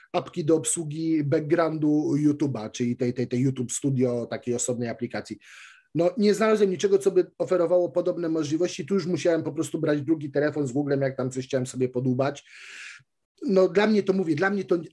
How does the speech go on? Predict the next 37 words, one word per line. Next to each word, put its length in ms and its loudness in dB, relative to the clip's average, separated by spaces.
dla 200 0
mnie 180 -10
to 120 -12
było 180 0
niewygodne. 520 -2
Natomiast 560 -4
jeżeli 260 2
ktoś 240 -2
nie 140 4
jest 180 2
uwiązany 480 0
jakoś 300 -2
mocno 360 -2
do 120 0
Google'a 280 0
i 40 -2
tak 160 -6
naprawdę 460 0
Google 340 4
to 80 6
dla 160 4
niego 300 2
jest 380 2
Gmail, 500 2
y, 360 2
YouTube 580 2
do 140 6
oglądania 800 0
po 100 2
prostu, 500 0
to 80 0
sobie 240 2
spokojnie 460 0
poradzi 400 -6
z 80 -16
tym 120 -16
telefonem. 440 -12